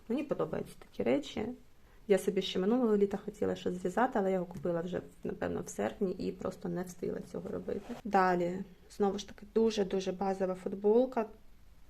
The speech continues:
Тут виглядає, ніби це є рукав, але це, знову ж таки, цей крій, наволочка, коли він просто йде прямокутником. І за рахунок цього формується такий ніби рукавчик, якого насправді нема. Тут просто йде обробка пройми резинкою, кругла горловина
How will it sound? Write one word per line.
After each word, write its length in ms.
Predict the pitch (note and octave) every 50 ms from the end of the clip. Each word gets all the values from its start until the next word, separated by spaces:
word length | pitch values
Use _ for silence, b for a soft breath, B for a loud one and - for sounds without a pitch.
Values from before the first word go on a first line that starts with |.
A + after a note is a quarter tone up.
| - - - - - - - - -
Тут 180 | G#3 G#3 G3+
виглядає, 540 | G3 G3 G3 F#3+ F3+ F#3+ F#3+ F3+ F3 E3+ E3+
ніби 220 | E3+ E3+ E3+ F3
це 160 | F3 F3 - F3+
є 160 | F3+ F3+ F3
рукав, 340 | F3+ - - G3+ A#3 C4+ -
але 180 | - F#3 F#3 F3+
це, 200 | F3+ - - F3+
знову 220 | F#3 F3+ F3 F3+
ж 120 | F3+ - -
таки, 160 | G#3 - -
цей 200 | - - F#3 F3+
крій, 420 | F3+ - G#3 G3 F3+ F3+ F3+ - - F3+
наволочка, 600 | F3 F3+ F#3+ G#3 A#3 G#3+ G#3 G#3 - - - G3
коли 240 | - - F3 E3+ -
він 120 | - F3+
просто 300 | F3+ - F#3+ F#3 - -
йде 140 | - - -
прямокутником. 760 | - - F#3 F#3 F#3+ F#3 - D4 F4 - C#4+ C4+ - B3+ B3+ B B B B B B B B B B B B B
І 240 | - B3 C4 C4+ C4
за 120 | - G#3
рахунок 400 | G3+ G#3 G#3 A#3 A3 G#3 G3+ G#3
цього 500 | - - - A#3+ C4 C4+ B3 A#3+ A#3 A3+ G#3 B B B B
формується 480 | B G3+ F#3+ F#3+ G3+ G#3+ G#3+ G#3 G#3 -
такий 260 | - G3 - - F3+
ніби 220 | F3+ F#3+ F#3+ F3+ E3+
рукавчик, 500 | E3+ E3+ F#3 F#3+ G3+ G3+ - - - -
якого 220 | - - F#3 F3
насправді 420 | F3 E3+ E3+ - - F3+ E3 E3+ F3
нема. 400 | E3 E3+ E3+ E3+ E3 D#3+ E3 E3+ -
Тут 140 | - -
просто 300 | - F#3 F#3 F3+ - F3+
йде 200 | E3+ - - E3+
обробка 380 | E3+ E3+ - F3 E3+ - - E3
пройми 340 | - - G3 G3+ G#3 F#3 E3+
резинкою, 580 | F3+ F3 - - F3+ F3 F#3 F3+ - G#3 G#3 G#3 B B B B B B
кругла 320 | - F3+ F3+ F#3 F3+ F3
горловина 720 | E3 F3 E3+ - E3+ E3+ F3+ F#3+ G#3 A#3 A#3 G3+ E3+ E3+